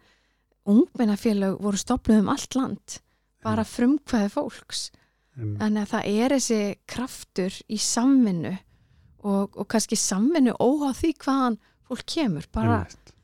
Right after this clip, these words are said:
Speaker 1: krafturinn sem gerist þegar fólk vinnur saman að einhverju markmiðum sem að hefur svo mikið mótað landið okkar eins og það er í dag.
Speaker 2: Einmitt. Var ekki dásamlegt að hafa að, svona vera að-, eða sko, hvað sem er svona aðgengi út í bara sveit og náttúru og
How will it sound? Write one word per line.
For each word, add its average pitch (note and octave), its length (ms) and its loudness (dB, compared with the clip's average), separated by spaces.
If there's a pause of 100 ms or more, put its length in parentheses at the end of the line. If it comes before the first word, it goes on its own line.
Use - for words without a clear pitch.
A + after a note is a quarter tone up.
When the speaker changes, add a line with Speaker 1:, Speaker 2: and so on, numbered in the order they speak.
(280)
Speaker 1:
krafturinn B3+ 460 -2
sem A3+ 80 0
gerist C4 400 -2
þegar A3+ 160 2
fólk - 340 -2
vinnur A#3 240 4
saman A#3 320 2
að G#3 120 4
einhverju A3 200 2
markmiðum F#3 380 -2
sem G3+ 160 -2
að G3+ 100 0
hefur A3 220 0
svo G#3+ 180 0
mikið A3 240 4
mótað A#3 460 2
landið B3 340 -2
okkar G#3 220 -2
eins C4+ 140 0
og A3+ 60 2
það A#3+ 80 4
er A3+ 120 0
í - 40 -12
dag. G#3+ 300 -6 (120)
Speaker 2:
Einmitt. G#2+ 580 -4 (260)
Var C3+ 140 6
ekki C3+ 140 0
dásamlegt C#3 600 4
að B2 80 4
hafa C3 240 2 (140)
að, C#3 180 2 (140)
svona - 260 2 (200)
vera C3 440 4 (540)
að-, C#3 260 4
eða C3 180 0
sko, C3+ 220 -2
hvað B2 80 4
sem A#2 160 2
er G#2+ 60 -4
svona C3 180 -2
aðgengi B2+ 460 4
út - 100 -6
í - 60 -14
bara G#2+ 100 -4
sveit A#2+ 480 0
og G#2+ 80 2
náttúru G2+ 480 -2
og F#2 260 -8